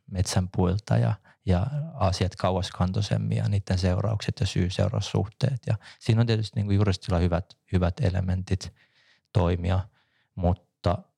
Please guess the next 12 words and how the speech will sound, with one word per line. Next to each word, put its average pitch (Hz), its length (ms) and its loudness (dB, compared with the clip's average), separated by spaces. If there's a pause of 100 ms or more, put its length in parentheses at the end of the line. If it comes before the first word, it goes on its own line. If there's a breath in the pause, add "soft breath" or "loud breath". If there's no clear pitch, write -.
(120)
siinäkin 92 400 2
se - 140 -2
asiantuntijakeskeisyys 87 2250 -2
ja 87 80 0
ehkä 90 160 -2
semmoinen 87 260 0
sääntöpohjaisuus 90 1040 -2
saattaa 53 460 -2
olla 55 160 0
joskus - 420 -4
kivikengessä, 95 800 -2
että, - 340 -2